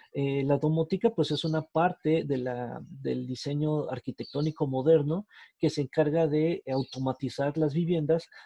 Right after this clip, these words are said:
a partir del sensado y el control de diferentes elementos, ¿no? Entonces, podemos tener persianas controladas automáticamente que se abran o se cierran dependiendo de la radiación,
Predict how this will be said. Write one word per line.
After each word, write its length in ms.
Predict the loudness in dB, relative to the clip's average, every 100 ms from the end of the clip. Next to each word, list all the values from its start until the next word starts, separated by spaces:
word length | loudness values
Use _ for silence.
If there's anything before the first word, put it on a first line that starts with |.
| -14 -4
a 160 | 0
partir 420 | 0 0 2 2
del 180 | 2 -2
sensado 760 | -2 -4 -4 0 2 2 0 -2
y 120 | -2
el 80 | -2
control 540 | -4 -6 2 2 2
de 100 | -2
diferentes 640 | -4 -4 -4 -6 -6 -8 -4
elementos, 500 | 0 2 0 -2 -4
¿no? 100 | -4
Entonces, 340 | -4 -6 -6 -6
podemos 360 | -4 -2 -2 -2
tener 340 | 0 0 0 0
persianas 640 | -2 0 0 2 0 -2
controladas 720 | -6 -10 -6 -2 0 0 -2
automáticamente 880 | -6 -6 -6 -6 -6 -4 -2 -4 -6
que 120 | -6
se 140 | -2 0
abran 280 | 0 -2 -4
o 60 |
se 120 | -4
cierran 380 | -2 0 0 -2 -6 -20 -6
dependiendo 640 | -2 0 0 4 4 6 4
de 140 | 4
la 360 | 0 -2 -2 -2
radiación, 600 | 0 0 0 0 -2